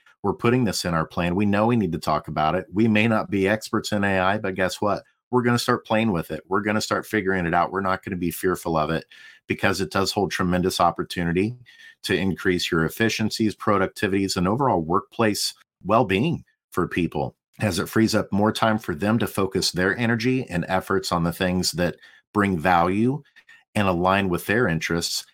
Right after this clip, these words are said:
and that you're gonna be able to leverage A I to take care of some of maybe more of the minutia or the detail process-oriented things sometimes that, that might get in the way of doing the type of work that you wanna do.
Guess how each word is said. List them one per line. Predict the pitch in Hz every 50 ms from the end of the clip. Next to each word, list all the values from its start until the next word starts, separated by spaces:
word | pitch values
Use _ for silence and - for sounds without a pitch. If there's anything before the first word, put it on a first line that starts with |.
| _ _ _ -
and | 90 92 92 92 92 90
that | 95 - -
you're | 110 101
gonna | 95 98 95
be | 92 98
able | 101 104 98
to | 98
leverage | 90 92 95 87 101 90 95
A | 98 92
I | 92 101 113
to | 113 98
take | - - 95 82 -
care | - - 101 95
of | 90 -
some | - - 98 101
of | 98 90 85 78
maybe | 85 85 87 87 90 98
more | 90 87 87 90 98
of | 95 92
the | 90 92 95 95
minutia | 95 104 104 104 107 139 160 - - 71 69 - _ _ _ _ _ _ -
or | 87 90 87 92
the | 80 85 92
detail | 80 90 101 104 - - 110 104 98
process-oriented | - - - 107 117 120 - - 92 87 - - 92 87 87 87 87 87 85 78 -
things | - 92 90 90 82 -
sometimes | - 90 85 82 - 90 85 85 85 85 87 82 - -
that, | - 85 - -
that | 98 95 -
might | 95 98 95 87 -
get | 87 101 95
in | 90 87
the | 85 80
way | 78 85 85 80 76 76 - _ _ _ -
of | 87 82
doing | 92 92 90 82
the | 82
type | 80 - 85 82 - -
of | 71
work | 78 80 - -
that | 85 78 -
you | 82 78
wanna | 73 71 71 67
do. | 67 71 67 64 -